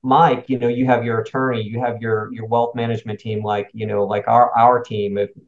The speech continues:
you know, uh, or a team like us, um, you have your, your, you know, and your C P A firm, all of that team should be working on your behalf.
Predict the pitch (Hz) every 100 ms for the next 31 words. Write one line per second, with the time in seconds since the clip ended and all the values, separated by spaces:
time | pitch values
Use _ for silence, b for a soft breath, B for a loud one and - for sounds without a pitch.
0 | - - 113 104 98 98 - 104 110 107
1 | 120 117 110 110 - 113 107 98 - _
2 | 123 117 110 104 - _ _ 117 123 127
3 | 117 127 120 120 117 127 120 127 120 117
4 | 110 110 123 120 120 123 117 123 123 113
5 | 104 - - 135 160 208 202 175 165 156
6 | - _ _ _ 170 175 175 - 143 127
7 | 131 135 147 147 139 131 127 127 123 127
8 | 135 120